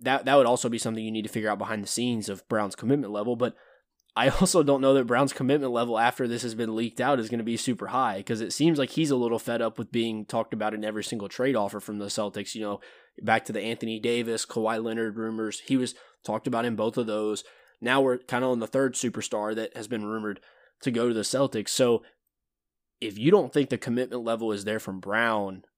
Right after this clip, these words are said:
especially if you're worried about him re-signing in two years as an unrestricted free agent, then I think the perspective shifts a little bit, because then, I mean, what I, I mean, obviously you're gonna wanna have Durant for two years versus Brown for two years. The whole discussion is, like, do I want Brown for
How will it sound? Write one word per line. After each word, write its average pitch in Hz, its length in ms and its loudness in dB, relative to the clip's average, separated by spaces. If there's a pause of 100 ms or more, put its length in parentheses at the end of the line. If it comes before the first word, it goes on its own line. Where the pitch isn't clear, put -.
(120)
especially 117 680 -2
if 101 100 -6
you're 120 100 0
worried 113 240 -2
about 104 140 -2
him 107 240 -4
re-signing 113 600 -2
in 131 100 2
two 131 160 0
years 135 280 4
as 117 120 -4
an 110 80 -4
unrestricted 117 460 -4
free 107 220 -4
agent, 131 320 2 (1000)
then 127 280 4
I 165 120 8
think 127 200 0
the 123 60 -8
perspective - 580 -4
shifts - 360 -4
a 104 60 -6
little 90 220 -10
bit, 76 340 -16
because 113 560 0 (1120)
then, 131 520 4
I 120 40 -6
mean, 120 200 -2 (420)
what 139 220 4
I, 131 100 2
I 131 60 -2
mean, 123 200 -4
obviously 127 540 2
you're 113 140 -4
gonna 113 160 -4
wanna 113 200 -2
have 110 200 -4
Durant 110 320 -2
for 104 80 -10
two 113 160 -4
years 101 320 -4
versus 104 320 -6
Brown 107 320 0
for 92 120 -14
two 95 160 -10
years. 80 300 -12
The 104 120 -6
whole 135 140 4
discussion 117 560 0
is, 104 140 -4
like, 107 140 -6
do 117 80 0
I 107 80 2
want 104 240 -4
Brown 107 260 0
for - 180 -12